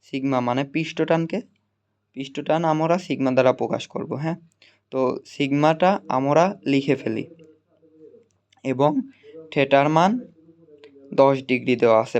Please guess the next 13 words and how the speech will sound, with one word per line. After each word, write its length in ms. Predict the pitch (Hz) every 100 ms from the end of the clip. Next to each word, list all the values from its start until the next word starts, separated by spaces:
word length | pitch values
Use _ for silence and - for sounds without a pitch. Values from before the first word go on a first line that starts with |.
| 117
পানির 240 | 131 135
ক্ষেত্রে, 340 | 135 131 - 123 147 _
ওমেগা 320 | 143 143 135 139
সমান 260 | 147 160 170 170 _ _ _
নাইন 300 | 139 135 135 139
নাইন 160 | 135 139
সেভেন 340 | 139 131 131 131
পয়েন্ট 260 | 127 127 143
ফাইভ 200 | 147 139 139
কেজি 360 | - 135 131 147 185 _ _ _ _ _ _ _ -
per 140 | 139
meter 320 | 160 151 139 120
cube। 200 | 113 101